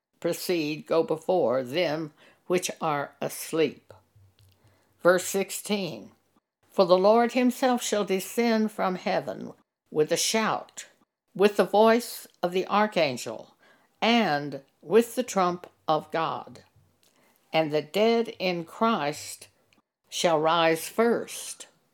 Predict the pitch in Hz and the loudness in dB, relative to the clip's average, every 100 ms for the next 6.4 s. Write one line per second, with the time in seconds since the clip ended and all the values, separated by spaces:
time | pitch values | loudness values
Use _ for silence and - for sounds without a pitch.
0 | _ _ _ - 196 269 269 262 196 233 | _ _ _ 4 6 8 6 2 2 2
1 | 220 226 214 202 180 165 151 151 190 220 | 2 2 0 -2 -2 -4 -2 -2 0 0
2 | 170 170 156 151 151 156 220 208 131 131 | 0 -2 -2 -2 0 0 0 0 -6 -12
3 | 131 _ _ _ _ _ - 185 175 165 | -16 _ _ _ _ _ 0 0 0 -6
4 | - 220 262 247 - - - 196 190 160 | 0 0 0 -4 -8 -4 0 2 2 0
5 | 160 247 - 190 165 151 143 - 190 180 | 0 -2 -2 -4 -2 -4 -6 -2 -2 -2
6 | 131 127 143 - | -4 -8 -10 -14